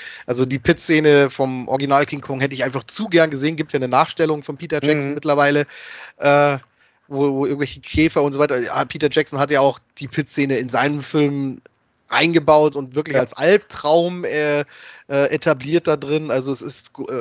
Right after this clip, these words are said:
Speaker 2: Ja, aber es
Speaker 1: sowas hätte ich halt einfach gern gesehen. Und ich denke, es hat auch an den Kosten gelegen. Ja, weil ich meine, die haben ja wahrscheinlich alles Geld, äh, äh, in, in das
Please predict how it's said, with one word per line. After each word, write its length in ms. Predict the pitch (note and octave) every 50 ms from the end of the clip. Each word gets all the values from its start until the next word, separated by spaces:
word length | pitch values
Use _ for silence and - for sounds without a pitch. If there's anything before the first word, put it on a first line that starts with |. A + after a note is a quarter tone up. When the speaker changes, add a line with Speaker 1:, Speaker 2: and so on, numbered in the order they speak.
| F#2 D2+
Speaker 2:
Ja, 60 | G#2+
aber 60 | G#2 A2+
es 140 | B2+ D3
Speaker 1:
sowas 360 | C#3 D#3 G#3+ C#4+ C4+ - - -
hätte 200 | G3 - - G#3
ich 120 | F#3 -
halt 100 | F#3 F3+
einfach 280 | F#3+ F3 E3+ - E3+ -
gern 160 | - D#3+ D#3 D#3
gesehen. 180 | D3+ F3 G3
Und 60 | - C#3+
ich 100 | - -
denke, 340 | - E3+ G#3 C4+ C4 - C4+ - - - -
es 140 | - C#3+ -
hat 100 | G3 -
auch 100 | E3+ -
an 80 | D#3 C#3+
den 60 | C#3
Kosten 360 | - - F#3+ - - - C3
gelegen. 300 | A#2 A2+ G2 A2+ A2+ - _ _ _ _ _ _ _ _ _ _ _ _ -
Ja, 120 | B2 B2 - -
weil 240 | G#2+ B2+ C3 - -
ich 100 | C#3 C#3+
meine, 160 | C#3+ C#3+ D#3
die 120 | D#3 D#3
haben 140 | D#3 E3 E3
ja 260 | E3 D#3+ D#3 D#3 D3 - - - - - - - - -
wahrscheinlich 320 | C#3+ - - D3+ D3 A#2+
alles 400 | B2 D3+ D#3 D#3 - - - - -
Geld, 320 | C#3+ C#3 C#3+ C#3+ - -
äh, 800 | A#2+ C3+ C3+ C3+ C3+ C#3 C3+ C3 - - C3+ C3+ C3 C3 B2+ G#2 C#2
äh, 40 | -
in, 240 | C3+ C3+ C3 B2+ -
in 320 | - C3 B2+ B2+ B2 A#2
das 340 | - B2+ A#2+ - - -